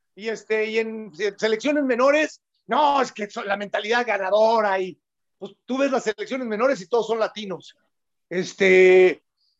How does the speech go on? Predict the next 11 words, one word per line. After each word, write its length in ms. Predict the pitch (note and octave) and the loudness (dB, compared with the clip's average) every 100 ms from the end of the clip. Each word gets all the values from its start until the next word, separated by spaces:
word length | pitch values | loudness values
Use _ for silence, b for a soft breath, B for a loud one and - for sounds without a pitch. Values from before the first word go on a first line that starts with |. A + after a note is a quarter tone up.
| - | -4
eh, 280 | G3+ G#3+ G3+ | 0 0 0
no, 140 | G#3+ G#3+ | -4 -8
no 840 | A3 G#3+ G#3 G#3 A3 B3+ C4+ C4+ | -10 -14 -12 -4 4 6 6 6
aparecen 560 | B3+ A3+ C4+ C#4 C#4 A#3+ | 2 0 0 -2 -4 -4
en 100 | G3+ | -4
los 120 | F#3+ | -4
mundiales 440 | G3 G#3 B3 A3+ | -4 0 0 0
juveniles 520 | - F#3+ A3 B3+ A#3+ - | -4 -6 -4 -6 -6 -8
ni, 160 | F#3 F#3 | -10 -8
ni 140 | F3 | -8
infantiles. 680 | F3 F3 F3 G#3 G#3+ F3 | -6 -6 -4 -2 -2 -2